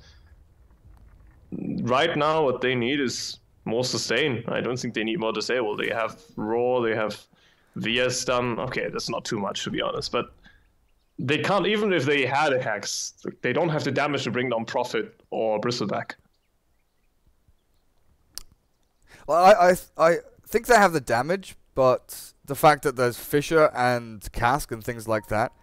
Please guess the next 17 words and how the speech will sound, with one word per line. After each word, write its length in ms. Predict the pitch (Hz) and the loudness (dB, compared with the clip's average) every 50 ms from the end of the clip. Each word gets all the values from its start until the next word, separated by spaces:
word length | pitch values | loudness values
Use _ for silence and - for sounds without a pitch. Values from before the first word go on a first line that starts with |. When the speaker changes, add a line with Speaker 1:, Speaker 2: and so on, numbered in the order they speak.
| _ _ _ _ _ _ - | _ _ _ _ _ _ -10
Speaker 2:
to 320 | - 120 120 117 110 107 - _ _ | -6 -4 -2 -2 -2 -4 -8 _ _
stop 440 | - - - - - 139 143 - - | -20 -20 -18 -6 -2 -2 -2 0 -2
you 100 | 160 151 | -4 -4
in 80 | 156 151 | -2 -2
your 140 | 151 147 | -2 -2
tracks, 600 | 139 - - 151 165 240 - - - - - - - - | -2 0 2 2 2 2 0 -4 -10 -14 -14 -14 -4 0
I 60 | 131 147 | 2 4
don't 120 | 180 185 | 4 2
think 140 | 170 208 196 | 2 2 2
they 80 | 175 | 2
can 140 | - 170 151 | 2 2 2
pump 200 | - 165 160 143 | 4 4 4 6
out 60 | 151 | 6
the 100 | 143 131 | 4 4
damage 300 | 120 143 135 127 123 107 | 4 4 2 2 2 -2
fast 340 | - - 127 110 98 - - | -2 0 2 2 2 0 -8
enough. 380 | 76 64 58 53 - - - | -16 -16 -16 -16 -18 -20 -20